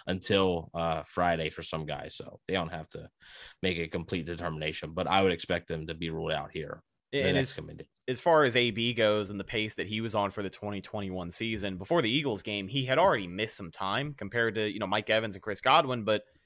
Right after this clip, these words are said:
Speaker 2: he definitely found a way to match their production. And that was one of the things we talked about, like, two weeks ago,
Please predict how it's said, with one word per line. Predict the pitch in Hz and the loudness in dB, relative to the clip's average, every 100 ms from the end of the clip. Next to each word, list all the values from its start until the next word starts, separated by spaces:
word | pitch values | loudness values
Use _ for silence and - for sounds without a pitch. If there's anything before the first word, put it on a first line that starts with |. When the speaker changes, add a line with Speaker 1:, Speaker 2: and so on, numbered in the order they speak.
| _ _ | _ _
Speaker 2:
he | 107 | 4
definitely | 160 214 156 | 4 4 0
found | - 160 156 | 6 8 8
a | 131 | 6
way | 135 143 | 6 4
to | |
match | 107 110 123 131 - | 2 2 4 4 2
their | 127 | 0
production. | 117 101 110 127 - 104 95 | 0 2 6 6 4 -4 -4
And | 101 101 | -2 0
that | 123 | 0
was | 117 | 0
one | 120 | -2
of | 123 | -2
the | 107 | -4
things | 123 107 | -4 -4
we | 113 | -4
talked | 127 113 - | -2 -2 0
about, | 113 117 | 4 4
like, | 107 95 | 4 0
two | - | -2
weeks | 170 156 - | -2 -2 -2
ago, | 107 98 92 | 4 4 4